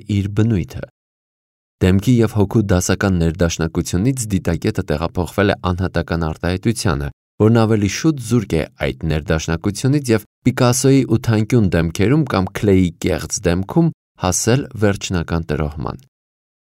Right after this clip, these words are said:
Բայց ինչի՞ն հավատալ ուրեմն։ Եթե ինձ հարցնեին, թե ինչպիսին է իմ անձնական ցանկությունը, ես անշուշտ կընտրեի վերջին տեսակետը։ Կարծում եմ, որ շատ միամիտ բան կլիներ դեմքի համար ինչ-ինչ անաչառ չափանիշներ մշակելը։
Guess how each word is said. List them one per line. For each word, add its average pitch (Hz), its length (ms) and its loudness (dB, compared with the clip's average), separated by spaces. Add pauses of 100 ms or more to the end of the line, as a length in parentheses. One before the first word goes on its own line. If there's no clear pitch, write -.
(100)
Բայց 131 220 0
ինչի՞ն 160 440 0
հավատալ 67 500 -4
ուրեմն։ - 400 -10 (920)
Եթե 160 260 4
ինձ 165 300 2
հարցնեին, 127 580 0
թե 107 160 0
ինչպիսին 123 520 -2
է 98 60 2
իմ 82 140 0
անձնական 85 500 0
ցանկությունը, 107 640 -2
ես 147 300 2
անշուշտ 107 640 0
կընտրեի 92 460 -2
վերջին 80 400 -4
տեսակետը։ 78 600 -6 (880)
Կարծում 104 380 2
եմ, 117 100 4
որ 90 160 0
շատ 120 320 -2
միամիտ 92 420 0
բան 131 260 0
կլիներ 71 440 -4
դեմքի 82 360 -2
համար 113 440 0
ինչ-ինչ 92 400 0
անաչառ 82 480 -2
չափանիշներ 85 680 -4
մշակելը։ 101 640 -4